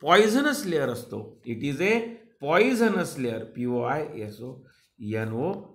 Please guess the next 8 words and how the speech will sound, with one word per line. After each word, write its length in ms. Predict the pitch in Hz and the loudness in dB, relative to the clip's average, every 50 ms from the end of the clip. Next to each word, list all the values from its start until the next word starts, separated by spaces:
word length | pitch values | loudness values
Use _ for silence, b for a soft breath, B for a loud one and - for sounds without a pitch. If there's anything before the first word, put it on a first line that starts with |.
| _ _ | _ _
यू 280 | - 101 101 104 104 101 | -14 -10 -6 -4 -2 -2
एस. 260 | 104 120 117 - - - - - | -2 -4 -4 -8 -12 -14 -10 -2
Poisonous 440 | 131 151 180 220 240 226 226 208 185 | 2 4 6 6 6 6 4 4 2
layer 600 | 175 160 - 151 139 131 127 131 135 139 139 - | 2 -2 -2 -2 0 2 4 4 4 2 0 -2
is 120 | 123 123 | -2 -4
formed. 680 | 113 117 - - - - 104 104 104 110 113 110 107 104 104 B B B B B B | -4 -4 -10 -14 -14 -10 -8 -6 -2 -2 -2 -2 -2 -4 -8 B B B B B B
आणि 200 | 147 185 247 269 | 0 0 2 2
म्हणून, 500 | 254 214 165 156 170 214 254 220 185 | 0 0 0 2 4 4 6 6 4